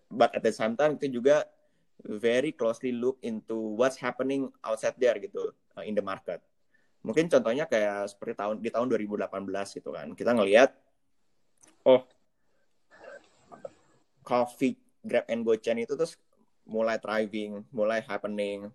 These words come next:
uh, a lot of new players, aside K K juga udah mulai, uh, jalan diri,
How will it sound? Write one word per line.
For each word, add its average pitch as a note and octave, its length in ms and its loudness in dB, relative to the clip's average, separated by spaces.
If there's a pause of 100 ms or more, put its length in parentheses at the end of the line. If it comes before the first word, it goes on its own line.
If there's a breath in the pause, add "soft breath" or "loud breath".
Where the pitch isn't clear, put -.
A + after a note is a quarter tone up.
(460)
uh, G2+ 500 0
a - 180 -20
lot A2+ 140 4
of B2+ 160 6
new A2+ 160 -4
players, G#2 560 -2 (400)
aside B2+ 480 -2 (400)
K A2 240 -2
K C3 320 0
juga G2+ 240 0
udah G2 100 -2
mulai, G#2 300 0 (560)
uh, G2 720 -6 (1040)
jalan G#2+ 640 -2
diri, G2+ 320 -4